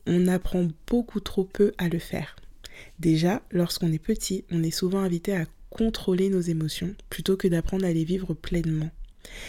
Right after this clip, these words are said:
Et c'est souvent à un âge avancé, souvent à l'âge adulte ou en fin d'adolescence, selon notre propre parcours de vie, qu'on se rend compte de cette impossibilité de comprendre nos propres ressentis,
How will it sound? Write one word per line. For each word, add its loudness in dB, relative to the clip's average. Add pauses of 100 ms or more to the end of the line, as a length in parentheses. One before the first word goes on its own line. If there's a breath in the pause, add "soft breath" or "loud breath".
(180 loud breath)
Et 4
c'est 4
souvent 2
à 2
un 4
âge 4
avancé, -2
souvent -4
à 0
l'âge 0
adulte -2
ou 0
en 0
fin -4
d'adolescence, -4 (340 loud breath)
selon 6
notre 2
propre 0
parcours -2
de 0
vie, 0
qu'on -2
se -4
rend -4
compte -2
de 2
cette -4
impossibilité 0
de 0
comprendre -2
nos 2
propres -2
ressentis, -2